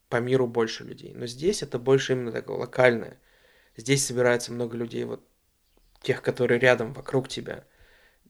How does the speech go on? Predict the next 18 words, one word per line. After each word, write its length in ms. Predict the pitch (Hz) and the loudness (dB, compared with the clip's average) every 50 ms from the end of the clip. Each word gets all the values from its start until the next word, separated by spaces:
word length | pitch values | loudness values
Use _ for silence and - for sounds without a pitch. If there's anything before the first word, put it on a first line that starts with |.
| _ _ _ | _ _ _
Все 440 | - - - - - 135 135 139 131 | -18 -14 -12 -2 6 8 10 10 8
знают, 360 | 120 117 127 131 127 120 117 | 6 4 6 6 6 6 4
что 180 | - - - - | 0 -4 -8 -8
сегодня 400 | - - 113 113 113 113 113 104 | -8 -6 -4 -4 -4 -4 -4 -8
там 140 | - - - | -14 -16 -20
Супербол, 680 | - - - - - 120 117 117 120 127 127 123 120 | -20 -20 -8 -6 -6 -4 -4 0 2 4 4 4 2
все 300 | 120 - - - 123 120 | 0 -6 -8 -6 -4 -4
как-то 500 | 117 - 117 - - - 123 120 113 - - _ _ _ _ _ _ _ | -2 -4 -6 -6 -2 0 0 0 0 -2 -8 _ _ _ _ _ _ _
готовятся 640 | - 139 127 131 - 135 131 127 123 123 - - 113 | 4 4 4 8 10 10 10 10 10 6 2 -2 -2
к 60 | - | -2
этому 300 | 113 110 - 117 120 120 | -4 -4 -4 -4 -4 -4
моменту. 760 | 120 123 120 120 120 120 120 120 - - 113 110 - - - _ _ _ _ | -6 -6 -8 -8 -8 -10 -10 -10 -10 -10 -10 -10 -12 -14 -20 _ _ _ _
Ты 120 | - - | -14 -12
видишь 320 | 120 120 127 127 127 - - | -10 -8 -6 -6 -4 -4 -4
это 180 | 120 - 120 | -4 -4 -4
вокруг 360 | 117 120 113 - 131 135 131 - | -4 -4 -2 0 0 0 0 0
себя. 420 | - - - - 117 113 110 - _ _ _ _ _ _ _ _ _ _ _ _ _ | -4 -8 -8 -8 -10 -10 -12 -14 _ _ _ _ _ _ _ _ _ _ _ _ _
Э, 580 | - - 60 57 52 50 50 - - - 50 | -14 -12 -12 -10 -10 -12 -14 -16 -16 -18 -20